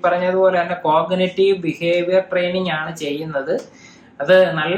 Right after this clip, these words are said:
മെത്തേഡാണ്, സയന്റിഫിക് മെത്തേഡാണ്. സിസ്റ്റമാറ്റിക് ഡീസെൻസിറ്റൈസേഷൻ വരുന്നുണ്ട്, പേടി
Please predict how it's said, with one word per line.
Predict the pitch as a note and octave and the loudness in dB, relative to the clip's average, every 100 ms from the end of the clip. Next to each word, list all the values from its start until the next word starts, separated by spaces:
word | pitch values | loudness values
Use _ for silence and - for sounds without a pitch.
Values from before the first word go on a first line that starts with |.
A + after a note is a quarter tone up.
| A3 | 0
മെത്തേഡാണ്, | G#3+ A3 G#3+ F#3+ E3+ G#3+ | 0 0 2 2 0 -2
സയന്റിഫിക് | F3+ E3+ F#3 F#3+ G#3+ G3 | -4 -2 -4 -6 -6 -4
മെത്തേഡാണ്. | F#3 E3+ D#3+ D3+ D3 - | -2 0 0 -2 -4 -6
സിസ്റ്റമാറ്റിക് | E3+ - G3 F#3+ G3 G3+ | -6 -2 -2 0 -2 -4
ഡീസെൻസിറ്റൈസേഷൻ | F3+ - F#3 G3 G3 G#3 G3+ G3 G#3+ F#3+ | -4 -2 -4 -4 -6 -4 -2 -2 -2 -2
വരുന്നുണ്ട്, | E3 C#3+ E3+ F#3 | -2 -6 -2 -2
പേടി | F#3 F3+ F#3+ | 0 0 2